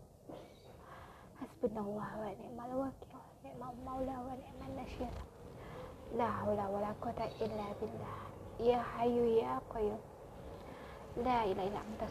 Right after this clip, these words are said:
سبحانك إني كنت من الظالمين. اللهم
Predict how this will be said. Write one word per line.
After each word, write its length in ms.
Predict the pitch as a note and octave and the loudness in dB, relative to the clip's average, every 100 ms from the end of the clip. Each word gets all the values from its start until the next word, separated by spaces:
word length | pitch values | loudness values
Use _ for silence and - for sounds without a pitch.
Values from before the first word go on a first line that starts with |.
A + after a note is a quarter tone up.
| - | -2
سبحانك 540 | A3 - B3+ B3 G#3+ | -4 -2 -2 -2 -2
إني 260 | F#3+ A#3+ B3 C4 | -2 -2 -4 -4
كنت 220 | A#3+ - | -6 -2
من 200 | G#3+ G3+ | 0 0
الظالمين. 680 | G#3+ - A#3+ A#3 B3+ - - - - - - - - - - - - - - - - - - - - - - - - - - - - - - - | -2 -4 -4 -4 2 2 0 -6 -14 -14 -14 -12 -12 -10 -10 -10 -6 -8 -8 -12 -16 -16 -16 -16 -16 -14 -16 -14 -14 -14 -14 -16 -18 -20 -20 -10
اللهم 840 | G#3 G#3 - - - - - B3+ | -4 -4 -4 -8 -10 -10 -8 -8